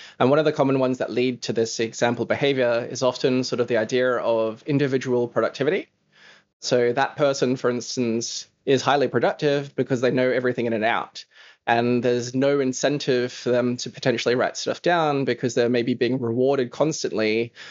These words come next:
for being seen as that productive person. So it's sort of the, um, summary, I guess, of a hero culture where it's like, "Oh no, nobody can do this except for this one person.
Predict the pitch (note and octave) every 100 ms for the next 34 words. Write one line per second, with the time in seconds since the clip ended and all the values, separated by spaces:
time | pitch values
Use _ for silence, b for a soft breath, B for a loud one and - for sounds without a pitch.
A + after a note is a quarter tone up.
0 | B - B2+ B2 B2 B2 A#2 C3 C3 C3
1 | - B2+ B2 A2+ - A#2+ A#2 - A#2+ A2+
2 | A2+ - C#3+ B2+ - G#2+ A2+ - A#2+ A#2
3 | A2 A#2+ B B B B2+ D3 C#3+ C3 C3
4 | A#2+ A#2+ A#2 G#2 A2 A#2 A#2+ C3+ B2+ B2
5 | A#2 A#2+ A#2 B2 A2+ G#2+ D#3+ D3+ C3+ A#2+
6 | - - A#2 A2+ G2+ - A#2+ C3+ E3+ E3
7 | D#3+ D#3 C#3+ C#3+ D3+ E3 D#3+ D3+ D#3 D#3
8 | D3+ D3 D3+ - D#3+ C3+ D3+ D3+ D3 D3
9 | B2+ A#2+